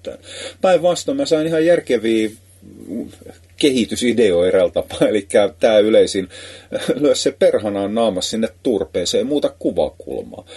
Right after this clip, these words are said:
Älä aina ota seisten omien silmies tasolta, niin sit sä saat taas hiukan jotain muutos siihen kuvaan. Kato, että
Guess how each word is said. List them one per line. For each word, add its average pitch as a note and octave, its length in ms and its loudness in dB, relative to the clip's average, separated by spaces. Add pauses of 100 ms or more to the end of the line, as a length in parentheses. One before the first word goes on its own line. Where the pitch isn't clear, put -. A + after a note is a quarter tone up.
(120)
Älä D3+ 200 4
aina C#3+ 300 2
ota G#2+ 420 2
seisten F2+ 640 0
omien G#2 320 -2
silmies D#2+ 520 -2
tasolta, - 420 -8
niin A2+ 80 -10
sit C#3+ 140 -8
sä D3+ 100 -8
saat - 240 -2
taas D3+ 240 -4
hiukan G#2+ 280 -4
jotain F#2 280 -4
muutos F2+ 340 -8
siihen D#2 260 -12
kuvaan. E2+ 320 -8
Kato, B2+ 340 0
että - 180 -6